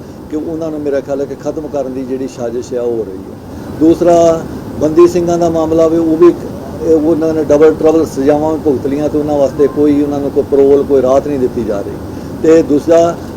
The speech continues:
ਦੇਖੋ ਜੀ, ਉਹਦੇ ਪੈਰਲਲ ਰਾਮ ਰਹੀਮ ਨੂੰ ਹਰ ਦੋ ਮਹੀਨਿਆਂ ਬਾਅਦ, ਮਹੀਨੇ ਬਾਅਦ ਫਿਰ ਉਹਨੂੰ ਬਹੁਤ ਲੰਮਾ ਟਾਈਮ, ਅਹ, ਇਹ ਪੈਰੋਲ ਦਿੱਤੀ ਜਾ ਰਹੀ ਆ।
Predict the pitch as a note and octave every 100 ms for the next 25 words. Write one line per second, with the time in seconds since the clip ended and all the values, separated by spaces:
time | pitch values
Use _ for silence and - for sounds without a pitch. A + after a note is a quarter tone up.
0 | C#3 D#3 F3 F3 D#3+ E3 E3 - - -
1 | C#3+ E3+ G3 F3+ - D#3 F3 F#3 F3+ E3
2 | - - - C3 D3 E3 G3 F#3 F3 D#3
3 | E3 E3+ E3 - - - - D3+ F3+ G3
4 | F3 D3+ F3 F3 F3 D#3 D3+ D3+ D#3 D#3+
5 | E3 C3+ C#3 D#3 C#3+ - C3 C#3 D#3+ E3+
6 | E3 C#3 - - - - C#3+ D3+ C#3+ D3
7 | C#3+ C#3 C#3+ C#3 - C#3 C3+ C3 C3 C3
8 | C#3 B2 C3 C3 B2 C#3 A#2+ B2 B2+ B2+